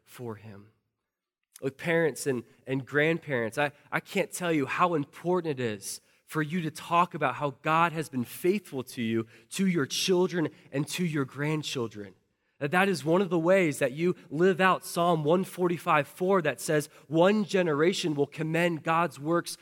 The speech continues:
to another." That you need to be talking about your own Ebenezer moments,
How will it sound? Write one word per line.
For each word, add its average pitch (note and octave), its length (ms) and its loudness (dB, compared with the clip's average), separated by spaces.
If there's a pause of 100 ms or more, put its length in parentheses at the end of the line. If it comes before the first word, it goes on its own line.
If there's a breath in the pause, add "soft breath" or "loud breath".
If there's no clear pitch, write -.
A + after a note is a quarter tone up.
(160 soft breath)
to E3 200 0
another." C#3+ 580 0 (460)
That D3 100 0
you E3+ 120 2
need A3+ 140 4
to F3 80 -6
be E3 100 -2
talking F3+ 480 2
about D3 320 2 (180 loud breath)
your E3+ 200 2
own A3 300 6
Ebenezer C#3 640 0
moments, G#2+ 640 -6